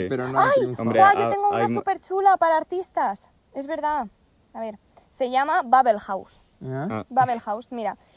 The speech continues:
Speaker 3: está súper guay. Eh, aquí tú subes el dibujo o foto, lo que sea, pero es
Speaker 2: Ah.
Speaker 3: que puedes enseñar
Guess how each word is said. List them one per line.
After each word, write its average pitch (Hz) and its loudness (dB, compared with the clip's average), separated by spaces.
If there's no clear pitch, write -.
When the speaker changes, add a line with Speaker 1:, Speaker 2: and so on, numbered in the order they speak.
Speaker 3:
está 247 0
súper 320 0
guay. 214 -2
Eh, 247 2
aquí 240 0
tú 269 -8
subes 311 -2
el 285 0
dibujo 269 0
o 226 2
foto, 262 0
lo 294 2
que 294 -4
sea, 320 -2
pero 254 2
es 277 -2
Speaker 2:
Ah. - -6
Speaker 3:
que 302 0
puedes 302 0
enseñar 302 -4